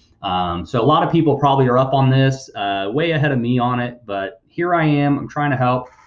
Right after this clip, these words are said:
uh, get this thing going, trying to, trying to make it a better show for you guys. So Two Party Podcast, uh, we're hoping to be here to stay. Uh, I've got the website.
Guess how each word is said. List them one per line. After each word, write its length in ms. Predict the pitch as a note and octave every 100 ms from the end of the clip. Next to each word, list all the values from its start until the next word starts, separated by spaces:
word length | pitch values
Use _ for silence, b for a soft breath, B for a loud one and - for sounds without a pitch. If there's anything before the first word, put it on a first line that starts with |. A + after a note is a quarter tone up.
| B B
uh, 180 | A2 G2+
get 200 | G#2+ C3
this 140 | B2+ -
thing 180 | A#2+ G#2+
going, 320 | A2 A2 A2
trying 240 | C3+ C3+
to, 60 | C3+
trying 220 | - C#3+
to 40 |
make 200 | B2+ B2+
it 60 | B2
a 40 |
better 240 | - A2 G#2
show 260 | - G#2+
for 120 | G#2 F#2
you 240 | F#2+ F#2+
guys. 420 | F2+ E2+ E2+ -
So 180 | G2 F#2
Two 200 | - D#3+
Party 240 | F3 E3+
Podcast, 840 | - C#3 C3+ C3+ C3 C3 C3 - _ _ _ _ -
uh, 340 | G#2 G2 G2+ -
we're 220 | A2+ B2+ C3
hoping 260 | C#3 C3+
to 60 | C3
be 140 | B2
here 180 | B2 A2+
to 60 | -
stay. 600 | - A#2 A#2+ B2 B2+ _ _ _ _ _ _ _ _ -
Uh, 60 | G2+
I've 420 | F#2+ F#2 G2 G2+
got 140 | C3
the 80 | C3+
website. 760 | A#2+ C#3+ - D#3 D3+ D3+ D3+